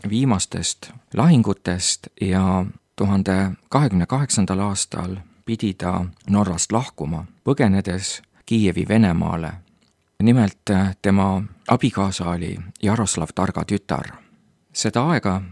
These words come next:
tuhande kahekümne üheksandat aastat, ongi peetud pagulusaastaks. Järgmisel, tuhande kolmekümnendal aastal tuli ta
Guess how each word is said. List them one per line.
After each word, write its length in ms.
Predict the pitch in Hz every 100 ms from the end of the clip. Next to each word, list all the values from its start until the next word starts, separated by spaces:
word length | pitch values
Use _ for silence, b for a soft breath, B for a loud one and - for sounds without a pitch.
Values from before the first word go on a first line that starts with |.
| - -
tuhande 540 | 107 104 95 92 92 92 -
kahekümne 400 | 120 123 95 101
üheksandat 560 | 135 - 92 87 -
aastat, 420 | 117 107 - 92 - _ - 180
ongi 220 | 104 107
peetud 420 | 117 113 - 85 - -
pagulusaastaks. 1400 | 143 156 110 98 92 - - 135 147 - - 90 - - _ B B B B
Järgmisel, 600 | - 143 127 95 92 85 95 -
tuhande 320 | 104 104 101
kolmekümnendal 680 | - 151 120 92 90 85 90
aastal 580 | 107 101 - 87 87 92 - B -
tuli 220 | 127 113
ta 120 | 92